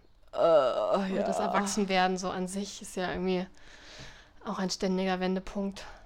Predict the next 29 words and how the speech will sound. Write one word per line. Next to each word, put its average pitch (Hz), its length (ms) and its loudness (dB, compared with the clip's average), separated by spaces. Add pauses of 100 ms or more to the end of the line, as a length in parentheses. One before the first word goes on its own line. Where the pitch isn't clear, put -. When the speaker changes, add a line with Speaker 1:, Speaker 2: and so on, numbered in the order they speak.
(280)
Speaker 1:
Mhm. 151 540 -4 (1400)
Und 214 160 4
Speaker 2:
Ja, - 60 -8
Speaker 1:
zwar 196 240 12
Speaker 2:
ich 185 60 10
Speaker 1:
ein 202 60 6
Speaker 2:
frag 240 180 2
mich 269 180 -4
auch, 123 140 -6 (180)
ja. 220 280 0 (260)
Speaker 1:
ein 185 200 6
Wendepunkt 208 440 6
für 214 120 6
alle 190 180 8
Beteiligten. 196 600 4
Also 160 180 2
da 170 200 8
ist 180 120 2
nämlich 180 260 0
auch - 120 0
keiner 190 380 8
dabei, 160 320 6
der 156 140 4
vorher 165 420 4
irgendwie 160 320 0
schon 156 220 0
was 147 180 0
geahnt 143 420 4
hätte. 147 320 -4